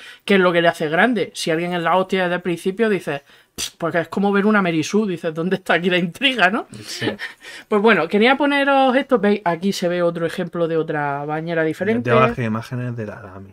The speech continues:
Speaker 2: hombre.
Speaker 1: Es que no he encontrado otra. He intentado
Speaker 2: Ya, ya.
Speaker 1: buscar mis fotos del viaje, pero no las he encontrado. No sé dónde
Speaker 2: Mm.
Speaker 1: las tengo.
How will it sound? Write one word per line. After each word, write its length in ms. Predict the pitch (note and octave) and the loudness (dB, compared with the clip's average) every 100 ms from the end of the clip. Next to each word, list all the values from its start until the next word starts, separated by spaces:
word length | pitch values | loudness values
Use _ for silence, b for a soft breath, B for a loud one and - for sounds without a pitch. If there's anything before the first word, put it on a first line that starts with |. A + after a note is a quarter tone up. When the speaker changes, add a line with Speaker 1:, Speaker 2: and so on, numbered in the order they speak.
| _ | _
Speaker 2:
hombre. 1080 | - G2 _ _ D3 D#3+ D#3+ F#3+ D3 F#3 D3 | -20 -20 _ _ -2 2 2 2 2 0 2
Speaker 1:
Es 160 | G3 D3 | 0 2
que 140 | G#3+ | 4
no 240 | A#3+ B3 B3 | 4 4 2
he 60 | |
encontrado 500 | A3+ G#3+ F#3+ F#3+ F3+ | 0 -2 0 -2 0
otra. 240 | F#3+ G#3 F#3 | 0 0 2
He 60 | A#3 | 4
intentado 340 | A3 A3 C4+ | 6 6 6
Speaker 2:
Ya, 20 | |
ya. 20 | C4 | 6
Speaker 1:
buscar 240 | - B3 | 6 6
mis 200 | A#3+ G3+ | 6 2
fotos 360 | - G#3 G3+ F#3 | 0 0 0 0
del 140 | F3+ | -2
viaje, 300 | F#3 G3 G#3 | -2 -2 -4
pero 180 | F3+ E3 | -4 -4
no 140 | F3 | -4
las 140 | F#3+ F#3+ | -4 -6
he 20 | |
encontrado. 480 | F3+ D#3+ D#3 D#3+ F#3 | -6 -6 -6 -8 -8
No 100 | F3+ | -10
sé 100 | - | -8
dónde 160 | G3 E3 | -6 -6
Speaker 2:
Mm. 40 | |
Speaker 1:
las 120 | D3 | -8
tengo. 300 | - E3 E3 | -10 -12 -14